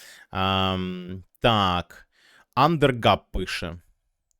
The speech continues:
«Не можу дочекатися, коли джуни будуть запромоучені». <laughs> Ха-ха-ха. Це наступна наша тема, до речі. Дочекалася людина, шість днів тому вона про це писала.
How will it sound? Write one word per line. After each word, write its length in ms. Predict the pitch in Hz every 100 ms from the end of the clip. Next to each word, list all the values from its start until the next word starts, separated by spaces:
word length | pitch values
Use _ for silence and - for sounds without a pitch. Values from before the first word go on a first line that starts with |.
| _ _ _ _ _
«Не 160 | 117 127
можу 220 | 170 180
дочекатися, 640 | 170 - 156 170 180 -
коли 300 | - 131 135
джуни 420 | 127 120 113 123
будуть 340 | 123 107 113 98
запромоучені». 1200 | 113 - 113 123 120 113 101 98 - 98 92 90
<laughs> 80 | -
Ха-ха-ха. 420 | 131 135 - 104 - 165 -
Це 140 | 117
наступна 360 | 110 110 - 92
наша 220 | 90 -
тема, 280 | - 120 107
до 100 | 87
речі. 340 | 90 - 87
Дочекалася 760 | 87 127 - - 98 90 92 90
людина, 360 | 90 123 117
шість 260 | - 117 101
днів 200 | 101 98
тому 260 | 101 95
вона 160 | 92 90
про 100 | 90
це 140 | -
писала. 480 | 95 95 110 120 127